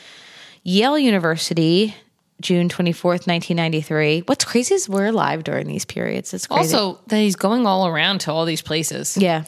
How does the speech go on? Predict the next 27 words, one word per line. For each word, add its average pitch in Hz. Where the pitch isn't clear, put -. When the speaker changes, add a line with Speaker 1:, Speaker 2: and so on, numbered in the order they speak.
Speaker 2:
And 190
how 202
does 254
he 233
pick -
these 147
places? -
Speaker 1:
I 202
don't 233
Speaker 2:
The 247
ones 247
Speaker 1:
know. 208
Speaker 2:
that 180
he's 180
never 160
been 165
to 151
before. -
Speaker 1:
Yeah. 196
So -
Yale 214
University 196
computer 185
science 175
professor, 170
severe 196
burns, 185